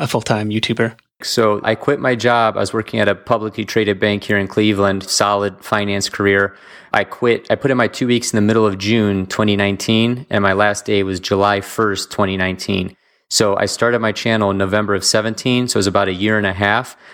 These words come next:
Speaker 2: And the income was decent. It was a nice little side hustle. It was fun. You know, I like teaching, so it was, it was very rewarding.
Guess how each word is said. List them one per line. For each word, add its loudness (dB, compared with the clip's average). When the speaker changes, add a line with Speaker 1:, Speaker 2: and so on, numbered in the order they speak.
Speaker 2:
And 2
the 2
income 2
was 2
decent. 0
It 4
was 0
a 2
nice 0
little 0
side 0
hustle. 0
It 2
was -4
fun. 0
You 0
know, 2
I 0
like -2
teaching, -2
so 0
it 2
was, -2
it -6
was 0
very 0
rewarding. 0